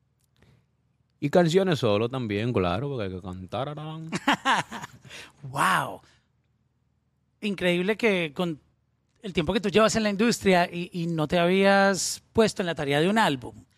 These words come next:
Speaker 2: con tanta música que tú tienes, porque no ha sido falta de repertorio.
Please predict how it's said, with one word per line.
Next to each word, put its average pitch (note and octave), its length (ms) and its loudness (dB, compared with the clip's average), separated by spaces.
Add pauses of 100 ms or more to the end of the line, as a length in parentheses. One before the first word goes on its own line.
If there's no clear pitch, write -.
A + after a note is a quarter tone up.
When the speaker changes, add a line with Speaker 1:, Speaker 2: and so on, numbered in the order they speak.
(260)
Speaker 2:
con G3+ 260 0
tanta G#3+ 340 0
música A3 440 0
que D3+ 120 -10
tú E3 140 -8
tienes, C#3 460 -2
porque D#3+ 300 -6 (220)
no G#3 120 2
ha B3 60 4
sido A3 240 -2
falta D#3+ 580 -2
de E3+ 120 -2
repertorio. C#3+ 720 0